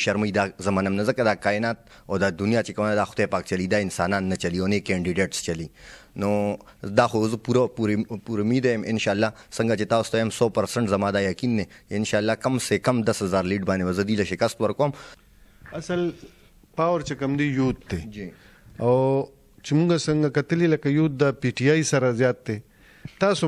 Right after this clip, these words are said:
Speaker 2: مطلب په دې حلقه کې د پی ټی آی یو، آه، مضبوط کینډیډیټ هم دی. او هغه مطلب چې، آه، دغه ته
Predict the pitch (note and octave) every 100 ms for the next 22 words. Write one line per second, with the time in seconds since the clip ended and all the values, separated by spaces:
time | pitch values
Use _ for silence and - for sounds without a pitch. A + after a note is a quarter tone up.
0 | D#3 C#3+ F3 E3 D#3+ D3 C#3+ D3+ C#3+ C#3
1 | C3+ B2+ C3 C#3 C#3 B2+ B2 A#2+ - -
2 | B2 A#2+ A#2+ B2 C3 C#3+ C#3 C3 C3 D#3
3 | D3 C3 A#2 A2+ - - - - - B2
4 | B2+ D#3 D#3+ D#3 E3+ D3 D3 C#3 - -
5 | C#3+ C#3 B2 B2 C#3 C3+ C#3 C#3 C3+ C3+